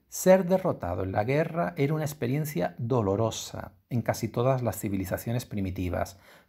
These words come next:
pero lo era especialmente para los derrotados por Asiria.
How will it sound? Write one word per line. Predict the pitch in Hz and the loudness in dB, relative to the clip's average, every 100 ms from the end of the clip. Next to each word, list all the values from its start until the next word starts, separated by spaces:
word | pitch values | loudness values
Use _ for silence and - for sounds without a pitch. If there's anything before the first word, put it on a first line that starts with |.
| _ | _
pero | 143 131 | 4 6
lo | 127 143 | 6 6
era | 147 110 - | 6 4 0
especialmente | 127 - - - - 143 147 156 160 156 160 165 | -8 -6 -6 -6 -2 0 0 2 0 -2 -4 -6
para | - 110 107 | -2 0 0
los | 110 107 104 - | 2 0 0 -2
derrotados | 110 107 117 117 123 123 | -2 0 2 4 4 0
por | - 95 | -4 -4
Asiria. | 90 - 92 90 - | -4 -6 -6 -6 -10